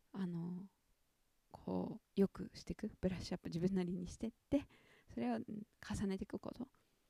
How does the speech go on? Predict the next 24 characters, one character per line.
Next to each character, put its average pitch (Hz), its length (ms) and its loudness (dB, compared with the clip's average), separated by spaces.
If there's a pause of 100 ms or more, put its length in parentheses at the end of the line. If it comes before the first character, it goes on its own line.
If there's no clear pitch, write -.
(340)
を - 220 6
今 190 240 2
は - 220 2 (420)
頑 185 160 -8
張 180 60 -4
っ - 20 -6
て - 140 -10
い 175 60 -2
ま 170 100 -4
す - 160 -4
よ 185 60 -4 (180)
と - 80 -6
い 170 80 -4
う 190 60 -8
と - 100 -10
こ - 160 -14
ろ 175 100 -4
で - 120 -12
す。 - 160 -14 (540)
ラ 240 120 2
ジ 247 140 4
オ 208 60 4
も 180 140 0
ね、 185 280 0